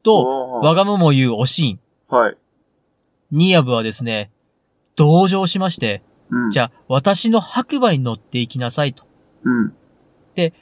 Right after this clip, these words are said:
Speaker 1: 故郷に戻ってる間、
Speaker 2: うん。
Speaker 1: 決して地面に足をつけてはなりませんと。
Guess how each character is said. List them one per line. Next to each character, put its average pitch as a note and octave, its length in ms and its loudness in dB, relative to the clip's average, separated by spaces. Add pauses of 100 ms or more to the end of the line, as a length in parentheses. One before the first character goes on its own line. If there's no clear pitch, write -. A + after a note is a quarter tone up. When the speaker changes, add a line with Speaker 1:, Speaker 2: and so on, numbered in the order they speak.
(500)
Speaker 1:
故 C#4 160 0
郷 G#3+ 320 2
に A#2+ 120 -2
戻 C#3+ 240 0
っ F3 60 -4
て - 180 -6
る G#2+ 120 -2
間、 G#2+ 380 0 (300)
Speaker 2:
う - 40 -6
ん。 - 40 2
Speaker 1:
決 B3 160 4
し - 220 -4
て C#4+ 140 -2
地 C#4 220 -6
面 C4 220 0
に F3 120 -2
足 E3+ 320 0
を G3+ 80 2
つ - 80 -10
け D#3+ 120 0
て C3 100 -4
は A2+ 100 -2
な A2+ 140 -2
り B2+ 120 -2
ま C3 120 2
せ C3+ 120 -2
ん G#2 60 -6
と。 - 100 -20